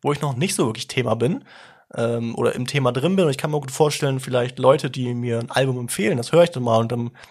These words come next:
zusammen bespreche mit denen. So vielleicht ein bisschen grobkörniger, nicht ganz so die Lyrik immer durchgehen, aber einfach so, ähm, ja, einfach so durchgehen, das Album, warum das krass ist, welches Genre das ist und so weiter und so fort. Das kann ich mir sehr gut vorstellen,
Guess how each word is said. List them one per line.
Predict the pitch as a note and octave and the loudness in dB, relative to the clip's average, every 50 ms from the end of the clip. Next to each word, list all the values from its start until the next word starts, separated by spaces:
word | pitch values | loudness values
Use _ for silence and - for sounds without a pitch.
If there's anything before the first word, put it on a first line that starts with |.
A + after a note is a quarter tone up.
| _ | _
zusammen | - - C#3+ C3 C#3 F#3+ A3 | -8 -4 4 6 6 6 6
bespreche | G3+ D#3+ C#3 - - - - B2 - - B2+ | 2 2 0 0 -2 2 2 2 2 2 -2
mit | A#2 A#2 - | -2 -2 -2
denen. | - A#2+ A#2 A2+ A#2+ A#2+ - - - - - - _ _ _ - | 0 0 0 0 0 -4 -10 -20 -20 -20 -20 -20 _ _ _ -8
So | - B2+ A#2 A2+ A2+ A2+ | -4 -2 0 0 -2 -2
vielleicht | - - C3 C3 C3 - | -2 -2 -2 -2 -2 -4
ein | C3 | -4
bisschen | - - - B2+ | -4 -4 -6 -4
grobkörniger, | - C3+ D#3+ E3+ - - - D3+ C#3+ C#3+ C#3+ B2+ C3 B2+ | 0 0 0 0 0 0 0 0 2 2 2 2 2 0
nicht | B2 A#2 - | 0 0 0
ganz | - C3 D3 D3 | -2 -2 -2 -2
so | - C#3 | -2 -2
die | B2+ B2 | -4 -2
Lyrik | A#2+ C3 C3 C3 B2+ | -4 -2 -4 -2 -2
immer | C3+ B2 A#2+ | -4 -6 -2
durchgehen, | - C#3 F3 - - - D3 | -2 -2 -4 -2 -2 0 0
aber | C#3 B2 B2+ | 0 2 0
einfach | B2 B2+ - C3 | 0 0 0 -2
so, | A#2+ - C3 B2+ B2+ C3 C3 - - - - - - - _ _ _ _ - - | 0 2 2 2 2 0 -4 -16 -20 -20 -20 -20 -20 -20 _ _ _ _ -6 0
ähm, | A#2 A#2 A2+ A2+ A2+ A2+ A#2 A#2+ C3 - _ _ _ _ _ _ _ _ _ _ _ _ _ _ _ | 2 2 2 2 0 -4 -6 -8 -10 -14 _ _ _ _ _ _ _ _ _ _ _ _ _ _ _
ja, | - C3+ D3 D#3+ D#3 - - | 4 4 4 4 4 -2 -6
einfach | - C#3 B2+ - C#3 | -4 -4 -4 -2 -4
so | - - | -4 -4
durchgehen, | C3 - D3+ F3+ F#3 - E3 | 0 2 2 2 2 2 2
das | D3 C3+ C3+ | 2 2 2
Album, | - - C3+ C3+ C3 C3 B2+ | 4 4 4 4 4 2 2
warum | B2 A2+ A2+ C3 D#3+ | 2 4 4 2 4
das | E3+ D#3 C3+ - | 4 2 2 0
krass | - - C3+ B2+ - - | 4 4 4 4 4 2
ist, | C3 A#2+ - - - | -2 -4 -4 -4 -6
welches | A2 A#2+ B2+ A#2 | -6 -6 -4 0
Genre | - A#2+ D3 F3 F3 D#3+ | 4 6 6 6 6 4
das | D3+ C#3 B2+ - | 0 -2 -4 -4
ist | B2+ B2+ - | -8 -8 -4
und | - C#3+ F#3 | -2 -2 -2
so | F3+ E3+ C3 | -2 0 0
weiter | B2+ A#2+ B2 B2+ B2 | 0 0 0 -2 -6
und | A#2+ | -8
so | - B2+ | -10 -8
fort. | - - B2 | -2 -2 -2
Das | B2 B2 | -2 0
kann | - E3+ | 0 0
ich | F3+ F3+ | 0 0
mir | D3 | -2
sehr | C#3 C#3+ C3+ | -2 0 -2
gut | C3+ C3 | -2 -2
vorstellen, | - C#3 C3+ C3 C3+ C3 B2 B2+ C3 | -2 -4 -4 -2 -4 -4 -4 -4 -10